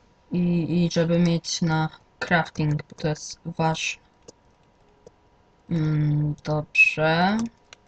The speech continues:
No i... o, sadzonkę jeszcze jakąś tutaj mamy.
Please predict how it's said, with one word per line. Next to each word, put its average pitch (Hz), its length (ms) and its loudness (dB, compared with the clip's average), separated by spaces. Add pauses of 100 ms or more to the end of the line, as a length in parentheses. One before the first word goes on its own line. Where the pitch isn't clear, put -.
(2250)
No 202 220 0
i... 185 300 2 (1160)
o, 160 140 -4 (100)
sadzonkę 170 580 0
jeszcze 156 300 -6
jakąś 151 360 -10
tutaj 151 260 -6
mamy. 160 320 2